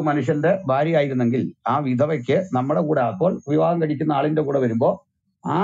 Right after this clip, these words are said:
സ്ത്രീയെ, ആ, പഴയ ഭർത്താവിന്റെ ബീജം ഉള്ളിൽ വഹിക്കുന്നെങ്കിൽ, എന്ന് വെച്ചാൽ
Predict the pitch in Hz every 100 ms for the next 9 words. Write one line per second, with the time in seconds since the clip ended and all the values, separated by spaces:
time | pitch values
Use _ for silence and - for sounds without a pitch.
0 | 240 240 170 151 160 190 - _ _ -
1 | 123 123 117 110 104 98 - 92 139 160
2 | 208 180 127 156 147 127 143 - - _
3 | - 147 185 233 233 165 170 185 135 139
4 | 131 107 87 - - 120 123